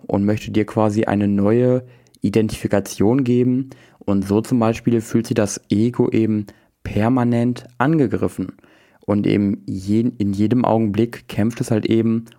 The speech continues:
ums Überleben. Klingt vielleicht im ersten Schritt ein bisschen dramatisch, aber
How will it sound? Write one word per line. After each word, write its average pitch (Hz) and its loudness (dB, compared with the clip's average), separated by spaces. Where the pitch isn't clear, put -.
ums 107 -2
Überleben. 101 -2
Klingt 110 -2
vielleicht 113 2
im 110 2
ersten 110 0
Schritt - -2
ein 113 2
bisschen 107 -2
dramatisch, 101 0
aber 127 0